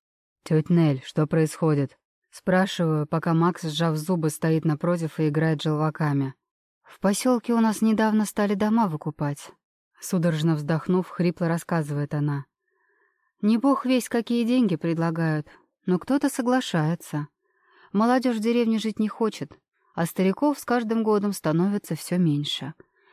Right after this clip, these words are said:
И ко мне приходили два раза. Первый раз ещё до твоего приезда. Презентабельные такие,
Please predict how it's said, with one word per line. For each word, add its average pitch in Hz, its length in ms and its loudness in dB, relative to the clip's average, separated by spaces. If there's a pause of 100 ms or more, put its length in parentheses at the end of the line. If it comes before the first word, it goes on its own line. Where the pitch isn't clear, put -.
И 233 80 -2
ко 262 160 4
мне 277 180 8
приходили 151 720 -4 (260)
два 185 260 2
раза. 170 420 -2 (480)
Первый 220 320 2
раз 214 220 0
ещё - 180 -6
до 208 120 0
твоего 214 320 0
приезда. 165 680 -2 (540)
Презентабельные 185 920 0
такие, 165 440 -2